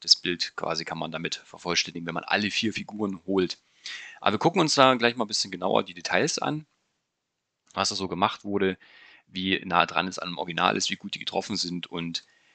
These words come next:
da kann ich jetzt schon sagen, ja, man sieht's ja auch hier schon so auf den ersten Bildern, dass es wirklich, äh, von der Pose her, ja, sehr gut getroffen ist. Man kann auch, auch mal so ein bisschen auf die Haare schauen.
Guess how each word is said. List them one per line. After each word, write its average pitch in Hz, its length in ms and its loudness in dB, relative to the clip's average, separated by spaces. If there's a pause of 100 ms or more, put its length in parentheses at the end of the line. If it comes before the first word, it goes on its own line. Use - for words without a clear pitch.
(320)
da 80 120 -2
kann 87 180 -2
ich 85 100 -2
jetzt 85 140 2
schon 87 340 -2 (420)
sagen, 92 720 2
ja, 85 100 -2
man 82 140 -6
sieht's - 220 -2
ja - 60 -4
auch - 60 -12
hier 85 120 -4
schon 90 160 -2
so - 80 -2
auf - 60 -6
den - 120 -10
ersten 85 280 0
Bildern, 87 320 -6 (720)
dass - 180 0
es - 140 0
wirklich, - 440 -2
äh, 85 140 -4
von 85 140 -8
der 80 80 -6
Pose 98 300 -2
her, 90 300 2 (840)
ja, 80 240 4
sehr 104 220 2
gut 107 320 -6
getroffen - 380 -6
ist. - 280 -2
Man 95 120 -8
kann 92 100 -8
auch, 95 160 -4
auch - 160 -12
mal 95 180 -2
so - 100 -4
ein 98 40 -18
bisschen - 220 0
auf - 120 -10
die 87 140 -4
Haare 101 300 2
schauen. 120 420 0